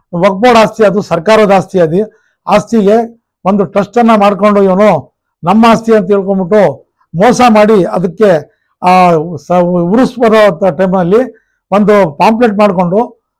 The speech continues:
ಆ, ಇಲ್ದಿದ್ದೆಲ್ಲ ಇಲ್ಲಿಗಲ್ ಆಕ್ಟಿವಿಟೀಸ್ ಮಾಡಿ ಸುಮ್ನೆ ಜನಗಳನ್ನ ಮೋಸ ಮಾಡ್ತಾನೆ,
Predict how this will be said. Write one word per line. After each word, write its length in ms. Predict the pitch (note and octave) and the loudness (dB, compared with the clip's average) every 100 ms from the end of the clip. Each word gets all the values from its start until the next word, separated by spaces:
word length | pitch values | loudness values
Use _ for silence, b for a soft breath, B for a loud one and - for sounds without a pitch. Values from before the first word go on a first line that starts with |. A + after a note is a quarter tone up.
| - | -6
ಆ, 40 | |
ಇಲ್ದಿದ್ದೆಲ್ಲ 720 | G3+ G3 F#3+ A#3+ C4+ A#3 A3 A3 | -2 0 0 0 0 2 2 4
ಇಲ್ಲಿಗಲ್ 420 | G#3 A3 A3+ G3+ | 2 2 2 2
ಆಕ್ಟಿವಿಟೀಸ್ 560 | G3 G3+ G3 F3+ E3+ | 0 -4 -6 -6 -8
ಮಾಡಿ 240 | E3+ F3 A#3 A#3 _ _ _ - | -4 -2 -4 -6 _ _ _ -4
ಸುಮ್ನೆ 240 | A3+ B3+ | 0 2
ಜನಗಳನ್ನ 400 | F#3 G#3 G3+ G3 | 0 0 -2 -2
ಮೋಸ 260 | F3+ F#3 F#3+ | -2 -2 -2
ಮಾಡ್ತಾನೆ, 500 | F#3+ F3 F3 F3+ | -2 -4 -4 -4